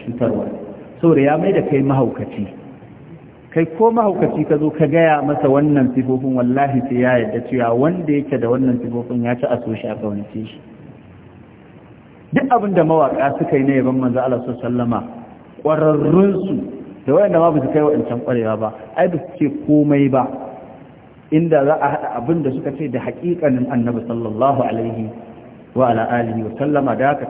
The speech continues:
kawai abin da za mu ce, abin da Allah ya haska mana na sifofinsa cikin ayoyi da hadisai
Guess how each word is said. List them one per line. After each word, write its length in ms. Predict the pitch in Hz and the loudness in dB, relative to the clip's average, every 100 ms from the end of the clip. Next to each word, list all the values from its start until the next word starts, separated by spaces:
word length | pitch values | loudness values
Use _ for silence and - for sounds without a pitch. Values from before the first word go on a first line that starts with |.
| - | -2
kawai 180 | 175 160 | 2 2
abin 260 | 117 165 180 | 2 -2 0
da 60 | |
za 160 | 143 151 | 0 0
mu 100 | 147 - | -2 -6
ce, 120 | 147 - | -8 -8
abin 260 | 110 175 165 | -4 -2 0
da 80 | |
Allah 240 | 135 151 135 | 0 2 2
ya 60 | 127 | 2
haska 380 | 151 - 135 123 | 0 0 -2 0
mana 200 | 131 117 | 0 -2
na 100 | 117 | -2
sifofinsa 640 | 143 131 127 135 123 123 101 - - - - - - - - - - - - | -2 0 0 0 -2 -2 -6 -8 -18 -20 -20 -20 -20 -20 -20 -20 -20 -18 -8
cikin 400 | 151 156 151 151 | 0 0 0 0
ayoyi 560 | 151 156 151 147 151 139 | 2 2 2 0 2 0
da 80 | 127 | 0
hadisai 600 | 131 117 123 120 147 135 | 0 0 0 0 -2 -2